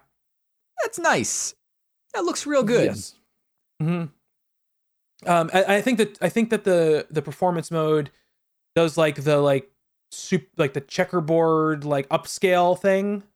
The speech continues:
Speaker 2: I think, from, from, like, either fourteen forty or ten, ni-, ten eighty up to four K. So you're obviously also not getting as high a fidelity image, I believe, anyway. I could be wrong about that. Um, a-, and Dave, uh, Crockett actually asks in our Discord,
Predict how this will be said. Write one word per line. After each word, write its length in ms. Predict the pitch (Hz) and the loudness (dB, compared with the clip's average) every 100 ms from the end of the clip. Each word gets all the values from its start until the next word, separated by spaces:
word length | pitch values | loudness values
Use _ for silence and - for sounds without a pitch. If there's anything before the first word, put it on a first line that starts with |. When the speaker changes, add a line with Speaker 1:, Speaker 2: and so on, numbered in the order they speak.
| - | -6
Speaker 2:
I 80 | |
think, 300 | 147 175 170 | -4 -4 -6
from, 300 | - 170 165 _ _ | -6 -6 -6 _ _
from, 280 | 175 170 165 | -2 0 2
like, 280 | 156 147 - _ _ _ _ | 0 0 -10 _ _ _ _
either 200 | 170 165 | 0 0
fourteen 680 | - _ 170 156 - 170 160 | -2 _ -4 -4 -6 -6 -6
forty 480 | - 160 160 160 | -2 0 2 2
or 120 | 160 151 | 0 -2
ten, 220 | - 170 - | -6 -10 -4
ni-, 160 | 156 | -6
ten 240 | - - 160 | -6 -6 -4
eighty 420 | 151 165 180 - _ _ _ - | -2 0 -2 -6 _ _ _ -6
up 140 | 156 | -4
to 100 | 160 | -6
four 220 | - 151 | -4 -6
K. 340 | 143 165 170 170 | 0 0 0 -2
So 120 | - | -6
you're 200 | 170 160 | -4 0
obviously 260 | 165 147 - | 0 -2 -6
also 300 | 165 156 156 | 0 0 0
not 120 | 160 | -4
getting 260 | 147 147 147 | -2 -4 -4
as 180 | 139 - _ _ - | -6 -8 _ _ 0
high 100 | 156 | 0
a 80 | |
fidelity 320 | 135 151 143 139 | 0 -2 0 -2
image, 240 | 147 156 | -2 -2
I 140 | 151 | -2
believe, 480 | 147 143 156 165 135 | -2 0 0 0 -2
anyway. 400 | 131 92 71 - - | -4 -6 -12 -14 -10
I 80 | |
could 140 | 143 151 | -6 -2
be 80 | 143 | 0
wrong 260 | 139 135 | 2 0
about 220 | 135 127 | -2 -4
that. 220 | - 131 - - - - _ | -4 -4 -6 -20 -20 -20 _
Um, 560 | 170 156 147 143 139 139 _ | 0 2 2 2 -2 -4 _
a-, 180 | 180 175 | 0 2
and 300 | 180 180 - _ _ 143 147 - 156 | 2 2 -2 _ _ -20 -18 -20 0
Dave, 480 | 226 226 170 - | 2 4 2 2
uh, 160 | 175 160 | 2 2
Crockett 380 | - 202 - 175 | 2 0 2 4
actually 340 | 156 - 165 | 2 2 2
asks 280 | 147 139 - | 4 2 0
in 120 | 160 | 0
our 80 | 147 | 2
Discord, 600 | 139 123 - 156 143 139 | 2 0 0 2 4 2